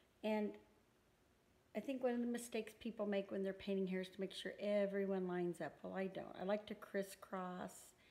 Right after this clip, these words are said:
and I like to have movement in my hair. So you get movement by, see how I'm kind of making that.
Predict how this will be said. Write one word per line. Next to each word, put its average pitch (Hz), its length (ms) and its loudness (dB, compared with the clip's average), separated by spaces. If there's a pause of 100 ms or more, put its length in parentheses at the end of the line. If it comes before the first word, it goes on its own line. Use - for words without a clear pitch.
(560)
and 185 160 6
I 190 80 4
like 196 300 2
to 214 100 0
have 185 300 -2 (100)
movement 180 840 0 (100)
in 175 140 -2
my 160 180 -6 (120)
hair. - 320 -8 (680)
So 185 360 2
you 190 100 -2
get 240 260 0
movement 190 600 0
by, 160 320 -6 (840)
see 185 220 -8
how 180 60 -2
I'm 180 100 0
kind 175 220 -2
of 175 80 2
making 175 340 -2
that. 165 320 -6